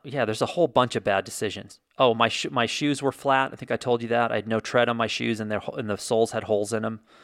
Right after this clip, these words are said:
Um, our water filtration tablets didn't work. Uh, yeah, okay. It was a myriad of disasters. But we go to this bar, and there's, it's totally unspoken, right, between the photographer and I.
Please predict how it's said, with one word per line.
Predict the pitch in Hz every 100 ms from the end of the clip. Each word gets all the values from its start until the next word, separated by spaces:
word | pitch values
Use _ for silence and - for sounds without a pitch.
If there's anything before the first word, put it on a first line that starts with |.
| - - - - - - - - -
Um, | 117 117 117 113 113 - _ - -
our | 120
water | 117 135 143
filtration | - 135 - 139 135 143
tablets | - 135 135 131
didn't | - 131 127
work. | 131 127 127 - - _ _ _ -
Uh, | 113 117 117 117 113 117 117 113 110 -
yeah, | 180 156 -
okay. | 147 - 170 127
It | 131
was | 143
a | 131
myriad | 139 160 147 131
of | 110
disasters. | 110 104 107 - - - -
But | 175 107 _ - - - - - _ _
we | 135 165
go | 185 185
to |
this | 160 143
bar, | - 113 104 95 - _ _ _ _ _ -
and | 131
there's, | 135 123 123 -
it's | 139 -
totally | - 190 185 175
unspoken, | 135 135 - 131 107 - - - _
right, | 120 113 131
between | 123 - 120
the | 120
photographer | - 101 98 -
and | 90
I. | -